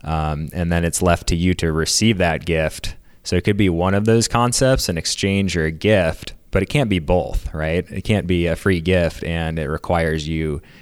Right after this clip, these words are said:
uh, giving something back to God in order to get it at the same time.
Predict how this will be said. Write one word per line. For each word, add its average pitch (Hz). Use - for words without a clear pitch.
uh, 76
giving 87
something 80
back 78
to 85
God 73
in 73
order 73
to 69
get 78
it 73
at -
the 87
same 76
time. 80